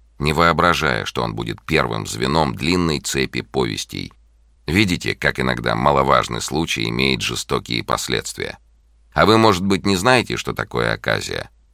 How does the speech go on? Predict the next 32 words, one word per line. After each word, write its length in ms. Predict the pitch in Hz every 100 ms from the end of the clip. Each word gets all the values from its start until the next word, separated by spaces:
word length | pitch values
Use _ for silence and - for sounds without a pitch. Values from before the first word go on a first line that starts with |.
| _
Это 240 | 78 -
прикрытие, 760 | - 98 104 104 87 - 52 50
состоящее 720 | - - 69 67 60 - 57
из 120 | -
полуроты 460 | - 67 69 67 57
пехоты 520 | - - 90 - 65
и 60 | 64
пушки, 480 | - 71 - 53
с 80 | -
которым 340 | 57 65 64 60
ходят 320 | 67 58 64
обозы 400 | 62 85 62 60
через 300 | - 60 58
Кабарду 560 | - 60 67 69 90
из 160 | 71 53
Владикавказа 800 | 62 62 - 62 - 76 71 58
в 40 |
Екатериноград. 960 | 52 57 - - 60 58 57 50 50 - _ _ _ _ _ _ -
Первый 280 | 143 139
день 180 | 131 131
я 100 | 120
провел 340 | 107 113 110 101
очень 260 | - 104
скучно. 460 | - 110 104 - - _ _ _ _ -
На 100 | 82
другой 400 | 98 98 127 87
рано 280 | 90 87
утром 420 | 92 104 76 65 57
въезжает 680 | 67 85 76 101 104 82
на 140 | 71 65
двор 260 | 78 82
повозка. 720 | - 71 65 57 - - -